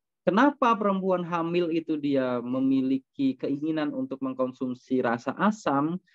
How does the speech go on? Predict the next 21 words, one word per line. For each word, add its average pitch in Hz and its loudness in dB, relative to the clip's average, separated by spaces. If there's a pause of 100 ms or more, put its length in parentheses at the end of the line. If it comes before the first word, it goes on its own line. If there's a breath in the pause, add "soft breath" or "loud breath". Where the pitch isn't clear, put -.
(200 soft breath)
Karena 196 0
pada 170 -2
awal-awal 170 0
penciptaan 156 -6
janin 139 0
itu 190 -2
dibutuhkan 160 -2
kecukupan 190 -2
darah 135 0 (720)
di 135 4
dalam 131 2
pembentukan 143 -4
janin. 156 2 (480)
Jadi 147 2
ketika 175 -4
sperma 175 -2
bertemu 160 0
dengan 135 0 (400)
<clears throat> 143 -4 (320)
sel 151 2
telur, 165 4